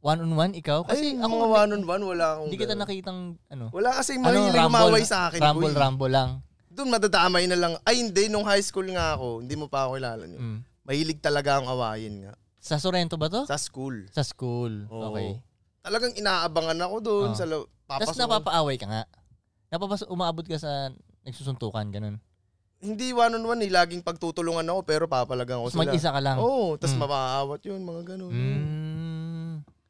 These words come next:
Speaker 2: Gogo.
Speaker 1: Nasusulidan ka naman?
Speaker 2: Oo.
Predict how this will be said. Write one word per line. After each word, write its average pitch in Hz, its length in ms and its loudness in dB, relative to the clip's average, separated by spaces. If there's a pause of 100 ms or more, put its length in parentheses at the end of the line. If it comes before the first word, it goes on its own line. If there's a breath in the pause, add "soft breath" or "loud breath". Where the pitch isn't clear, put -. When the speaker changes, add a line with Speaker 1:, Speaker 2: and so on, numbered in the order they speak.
(220)
Speaker 2:
Gogo. 185 360 -4
Speaker 1:
Nasusulidan 220 560 2
ka 147 100 -4
naman? 127 360 0
Speaker 2:
Oo. 262 540 -2